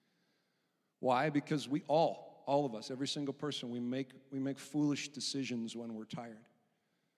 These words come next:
Leveraging pornography as a practice to unwind, even though we know that it's a drug that's destructive and, and debilitating.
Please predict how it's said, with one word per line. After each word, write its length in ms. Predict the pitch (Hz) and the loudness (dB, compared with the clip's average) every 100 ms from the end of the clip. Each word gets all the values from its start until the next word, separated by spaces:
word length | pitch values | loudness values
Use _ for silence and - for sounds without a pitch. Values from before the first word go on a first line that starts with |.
| _ _ - | _ _ 0
Leveraging 520 | 156 160 156 160 156 | 2 4 4 2 2
pornography 720 | - 147 147 160 156 135 113 - - - | 0 2 2 0 0 0 -2 -6 -14 -10
as 160 | 120 | -8
a 40 | 120 | -8
practice 720 | - 139 139 - 123 - - | -2 -2 -2 -6 -4 -2 -4
to 120 | 139 127 | -8 -6
unwind, 640 | 135 131 135 131 101 - - _ _ _ - | -4 -2 -2 -4 -8 -12 -20 _ _ _ -4
even 300 | 151 156 143 | 0 2 4
though 160 | 147 | 4
we 140 | 139 139 | 6 4
know 340 | 135 139 139 | 4 4 4
that 160 | 131 123 | 2 0
it's 180 | - | -2
a 40 | 123 | -6
drug 400 | 110 127 110 101 - _ | -4 -4 -4 -10 -20 _
that's 180 | 120 - | -16 -14
destructive 640 | - 113 - 123 - 120 113 | -10 -8 -4 -6 -6 -8 -6
and, 240 | 110 104 - - | -6 -8 -12 -12
and 180 | 120 113 | -8 -6
debilitating. 600 | 107 117 120 - 107 | -4 -4 -6 -8 -14